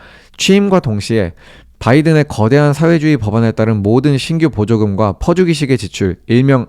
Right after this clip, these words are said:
아이알에이에 대한 지급 중단을 선언할 것이라고 말하며 "우리는 그 모든 돈을 절약할 것이다. 그것은 여러분에게 전혀 도움이 되지 않으며 여러분을 위해 아무것도 하지 않고 있고 그저 정치 게임일 뿐이다"라고 말한 바 있습니다.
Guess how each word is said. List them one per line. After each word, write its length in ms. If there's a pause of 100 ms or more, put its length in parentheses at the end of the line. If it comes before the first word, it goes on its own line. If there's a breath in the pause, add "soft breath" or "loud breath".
아이알에이에 640
대한 260
지급 360
중단을 440
선언할 340
것이라고 440
말하며 480 (260 loud breath)
"우리는 320
그 140
모든 340
돈을 220
절약할 400
것이다. 440 (160 soft breath)
그것은 440
여러분에게 420
전혀 300
도움이 320
되지 180
않으며 520
여러분을 400
위해 120
아무것도 480
하지 200
않고 240
있고 380
그저 200
정치 360
게임일 300
뿐이다"라고 640
말한 240
바 80
있습니다. 480